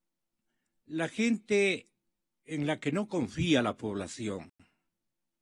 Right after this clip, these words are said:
esa gente que ha caído tan mal al espíritu ecuatoriano,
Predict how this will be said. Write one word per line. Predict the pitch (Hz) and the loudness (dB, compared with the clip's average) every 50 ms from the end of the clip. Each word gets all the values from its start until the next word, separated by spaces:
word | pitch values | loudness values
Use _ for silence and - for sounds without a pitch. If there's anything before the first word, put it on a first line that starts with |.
| _ _ _ _ _ _ _ _ _ _ _ _ _ _ | _ _ _ _ _ _ _ _ _ _ _ _ _ _
esa | _ - 196 - 214 196 | _ -4 -2 0 0 -2
gente | - - 185 190 180 - 196 175 - | 0 0 -2 -2 0 0 -2 -2 0
que | - 147 135 | 0 -2 -2
ha | - | -2
caído | - 127 123 123 147 160 151 151 139 | -2 0 0 0 0 0 0 -2 -2
tan | - _ 151 151 143 143 | -2 _ -2 0 0 2
mal | 135 135 139 139 139 139 | 2 2 2 0 0 0
al | 135 135 110 90 | -2 -4 -4 -6
espíritu | 87 - _ 131 120 123 123 - - 123 117 | -8 -4 _ 0 0 0 0 -2 -2 -2 -2
ecuatoriano, | 107 - - 107 101 - 110 101 92 104 110 104 95 90 92 90 _ | -2 -4 -6 -10 -8 -8 -8 -6 -4 -2 -2 -2 -4 -6 -10 -14 _